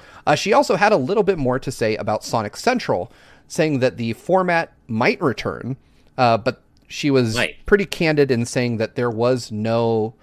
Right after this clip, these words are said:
Speaker 1: n-, follow-up in the works just yet, that there was not another Sonic
Speaker 2: Mm.
Speaker 1: Central being planned right now, which, I mean, to be re-, to be fair, I think that that's pretty reasonable. I mean, Nintendo doesn't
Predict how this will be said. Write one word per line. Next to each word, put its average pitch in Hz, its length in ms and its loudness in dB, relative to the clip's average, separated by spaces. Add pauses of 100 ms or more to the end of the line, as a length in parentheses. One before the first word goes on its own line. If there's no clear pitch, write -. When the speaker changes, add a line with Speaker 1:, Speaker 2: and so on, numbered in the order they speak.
(840)
Speaker 1:
n-, 117 280 -4
follow-up 120 640 6
in 127 120 0
the 117 60 0
works 107 300 -4
just - 260 -10
yet, 82 240 -8
that 107 120 -10
there 117 120 0
was 107 140 -2
not 120 160 2
another 113 260 -2
Sonic 117 300 -4
Speaker 2:
Mm. 92 60 -8
Speaker 1:
Central 120 500 -4
being 117 220 -4
planned 104 300 -6
right 107 180 -4
now, 95 180 -6
which, 202 260 -2 (580)
I 143 40 -2
mean, 120 220 -2 (100)
to 175 80 -4
be 156 140 -4
re-, 104 240 -6 (200)
to - 120 -18
be 143 120 -4
fair, 101 260 -4
I 95 120 -8
think 110 240 -12
that 98 160 -8
that's 101 300 -6
pretty 107 420 -6
reasonable. 101 880 -6
I 117 80 -6
mean, 110 220 -2
Nintendo 127 380 -2
doesn't 120 300 -2